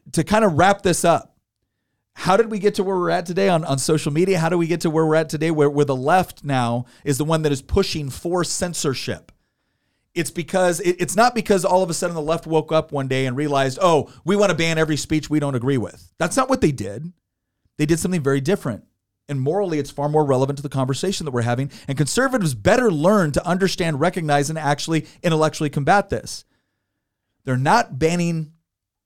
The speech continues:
what you're saying or not trying to censor what you're saying because you disagree with them. What's happened is they've taken a whole category of thought, of speech, of expression, and they have put it in to a category of aggressive violence.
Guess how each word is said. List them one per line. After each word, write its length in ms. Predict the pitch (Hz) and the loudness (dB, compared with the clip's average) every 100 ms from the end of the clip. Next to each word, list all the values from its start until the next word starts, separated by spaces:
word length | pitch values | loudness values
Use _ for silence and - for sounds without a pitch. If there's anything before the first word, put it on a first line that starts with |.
| _ _ | _ _
what 280 | 123 160 | -4 -2
you're 140 | 151 156 | 0 0
saying 520 | - 131 107 104 123 | -2 -4 -4 -6 -8
or 80 | 135 | 0
not 180 | 156 170 | 0 0
trying 220 | - 175 | -2 -2
to 60 | 165 | -2
censor 360 | - 170 160 135 | -4 -6 -4 -6
what 140 | 135 | -4
you're 100 | 147 | -6
saying 380 | - 120 107 113 - _ | -4 -6 -6 -10 -14 _
because 240 | 135 143 | -4 -2
you 60 | 139 | -2
disagree 360 | 139 143 139 180 | -6 -6 -2 -2
with 200 | 147 - | -2 -6
them. 180 | - - _ _ _ _ _ _ _ _ _ _ _ _ _ | -14 -20 _ _ _ _ _ _ _ _ _ _ _ _ _
What's 220 | 139 - | -4 -2
happened 380 | 196 220 175 143 | 0 0 0 -4
is 120 | 127 | 0
they've 220 | 147 147 | -2 0
taken 280 | - 156 131 | -4 -2 -4
a 40 | |
whole 300 | 127 190 208 | -2 0 0
category 640 | 196 - 180 156 139 135 127 | 0 -2 -2 0 0 0 -2
of 180 | 117 | -8
thought, 600 | - - - 180 139 - - _ _ | -8 -18 -2 0 0 -6 -20 _ _
of 120 | 127 | -8
speech, 560 | - - - 175 - - _ - | -6 -6 -4 -6 -6 -16 _ -12
of 100 | 120 | -10
expression, 560 | - - 185 170 135 - _ | -8 -4 -2 -2 -6 -10 _
and 160 | 147 139 | -6 -2
they 80 | 139 | -2
have 160 | 127 | -2
put 200 | - 208 | 2 2
it 100 | 214 - | 2 -4
in 380 | 143 120 151 - _ _ _ _ _ _ _ | -6 -4 -8 -14 _ _ _ _ _ _ _
to 140 | 170 | 0
a 40 | 165 | 0
category 500 | 156 147 147 156 156 | -2 -2 0 0 -2
of 140 | 127 | -4
aggressive 460 | 123 117 131 - 120 | -4 -2 -4 -4 -6
violence. 580 | 110 104 - - - | -6 -8 -14 -18 -20